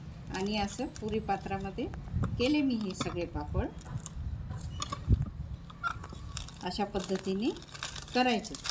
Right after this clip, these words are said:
सगळे पापड. हे पापड असे झालेले आहे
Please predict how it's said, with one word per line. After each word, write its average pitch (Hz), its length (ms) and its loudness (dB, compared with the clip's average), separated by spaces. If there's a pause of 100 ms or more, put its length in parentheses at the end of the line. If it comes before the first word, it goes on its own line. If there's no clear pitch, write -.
(260)
सगळे 180 240 -2
पापड. 151 340 -8 (1500)
हे 240 80 -10
पापड 220 500 -4
असे 226 320 -4
झालेले 226 480 -4
आहे - 760 -8